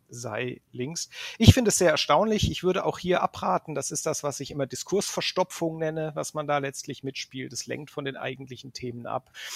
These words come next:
Äh, wenn ich, äh, die, die Union beraten dürfte, würde ich, glaube ich, sagen, es gibt ja durchaus Möglichkeit, kritisch mit den Grünen umzugehen. Und das ist sicherlich weniger ihre moralisierende Position, sondern ihre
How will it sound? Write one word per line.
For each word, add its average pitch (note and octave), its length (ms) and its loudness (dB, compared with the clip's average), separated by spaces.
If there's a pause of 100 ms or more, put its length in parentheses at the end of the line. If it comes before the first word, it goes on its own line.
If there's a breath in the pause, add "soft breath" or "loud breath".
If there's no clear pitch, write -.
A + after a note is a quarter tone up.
(220 loud breath)
Äh, B2+ 260 -2
wenn C3+ 160 -8
ich, - 380 -10
äh, B2+ 160 -6 (200)
die, C3+ 460 -12
die A#2+ 240 -10
Union C#3 600 -4 (100)
beraten C3+ 480 2
dürfte, C3+ 400 -4
würde B2+ 220 -4
ich, - 180 -10
glaube B2+ 240 -4
ich, - 100 -10
sagen, A#2+ 360 -4 (400 loud breath)
es - 200 -6
gibt - 200 -4
ja C#3 80 0
durchaus B2 340 -8
Möglichkeit, A2+ 540 -10
kritisch - 320 -6
mit C3 100 -6
den C3 80 -6
Grünen D3+ 320 -6
umzugehen. A#2+ 540 -10
Und A#2 140 -16
das A2 160 -12
ist - 340 -10
sicherlich A#2+ 460 -10
weniger B2+ 360 -6
ihre B2 300 -6
moralisierende A#2+ 720 -8
Position, B2+ 640 -10
sondern A#2 240 -12
ihre B2 320 -14